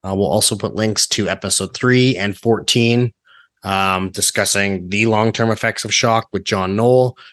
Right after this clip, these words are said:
and then following it up with Terry Becker talking about how to, you know, work safer and be safer and get, dive into that Z four six two document a little bit. Um, other than that,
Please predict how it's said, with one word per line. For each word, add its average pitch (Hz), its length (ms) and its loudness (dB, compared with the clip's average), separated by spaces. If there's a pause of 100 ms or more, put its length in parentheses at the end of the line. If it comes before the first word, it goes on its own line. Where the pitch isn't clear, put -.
(140)
and 98 160 -2
then 98 240 -2
following 101 420 0
it 98 80 0
up 101 220 -4
with 104 160 -6
Terry 104 260 0
Becker 98 380 -2
talking 104 440 0
about 98 300 -2
how 101 400 -2
to, 98 380 0 (420)
you 104 80 -4
know, 101 120 0
work 98 300 0
safer 110 420 2
and 104 220 0
be 107 180 0
safer 110 460 0
and 95 240 -2
get, 101 200 -2 (160)
dive 104 300 -2
into 101 200 -4
that 95 200 -2
Z 98 480 -2 (360)
four 101 260 -2
six - 320 -4
two 107 320 -2
document 101 580 -4
a 127 60 -2
little 123 220 2
bit. 135 220 2 (920)
Um, 104 420 0 (580)
other 120 160 0
than 127 120 2
that, 120 260 0